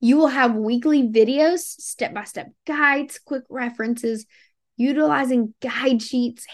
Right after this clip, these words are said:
hands-on discussion, live Q and A's. All of this is gonna be available weekly during that nine weeks. And then after that,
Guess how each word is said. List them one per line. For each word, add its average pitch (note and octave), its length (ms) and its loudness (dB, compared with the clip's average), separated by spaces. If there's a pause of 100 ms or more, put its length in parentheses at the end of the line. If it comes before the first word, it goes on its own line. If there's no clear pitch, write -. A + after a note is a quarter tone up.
hands-on A#3+ 760 0
discussion, B3+ 840 -4 (460)
live A#3 380 2
Q E4+ 220 4
and C4+ 120 4
A's. G3 500 -8 (1120)
All G#4 440 6
of D#4+ 60 0
this B3 480 2 (240)
is A#3+ 160 0
gonna A#3+ 240 2
be A#3+ 360 0 (440)
available G3+ 840 -2 (540)
weekly G#3+ 640 2 (180)
during G#3+ 240 -4
that G3+ 180 -4
nine G3+ 360 -4
weeks. G#3 400 -8 (360)
And A#3 100 -4
then A#3 220 -2
after F4 460 -4
that, A3 360 -6